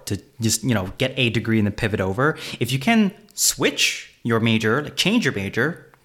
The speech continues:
going back to the original thing that we were talking about, if you can change your major to the spot-on major that you want, then go for it, right? So, so changing major isn't always changing out of major, right?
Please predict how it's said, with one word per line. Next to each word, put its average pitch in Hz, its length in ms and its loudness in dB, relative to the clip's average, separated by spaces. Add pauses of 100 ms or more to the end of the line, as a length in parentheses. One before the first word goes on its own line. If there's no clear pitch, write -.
going 107 180 0
back 123 200 0
to 120 80 -6
the 104 80 -4
original 113 640 0
thing 120 180 0
that 107 80 0
we 107 80 -2
were 104 80 -4
talking 151 260 -2
about, 104 300 0 (220)
if 135 100 -4
you 202 60 2
can 294 160 4
change 160 280 2
your 135 100 0
major 98 300 -4
to 113 140 -6
the 104 80 -2
spot-on 135 480 2
major 127 240 2
that - 80 -8
you 113 160 -2
want, 131 440 0
then 139 260 0 (320)
go 123 160 2
for 98 280 -4
it, - 160 -8 (460)
right? 107 360 0 (340)
So, 120 500 0
so 131 160 0
changing 185 340 2
major 165 240 2
isn't 147 260 0
always 147 280 2
changing 127 440 -2
out 127 200 0
of 104 160 -2
major, 98 380 -6 (500)
right? 117 360 -2